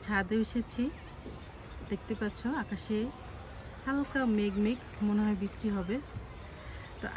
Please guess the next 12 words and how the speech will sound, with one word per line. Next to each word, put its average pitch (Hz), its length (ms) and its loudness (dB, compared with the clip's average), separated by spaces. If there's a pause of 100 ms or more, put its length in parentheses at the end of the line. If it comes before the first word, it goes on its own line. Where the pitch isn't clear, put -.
(120)
আজ 262 140 4 (200)
তোমাদের 220 340 4
সাথে 226 320 0 (220)
একটা - 200 -4
জিনিস 208 200 6 (120)
শেয়ার 190 220 2 (120)
করব, 175 220 2 (920)
যেটার 196 280 4 (100)
জন্য 208 180 8 (300)
কি 247 80 2 (100)
বলবো, 170 200 4 (880)
মনটা 247 220 10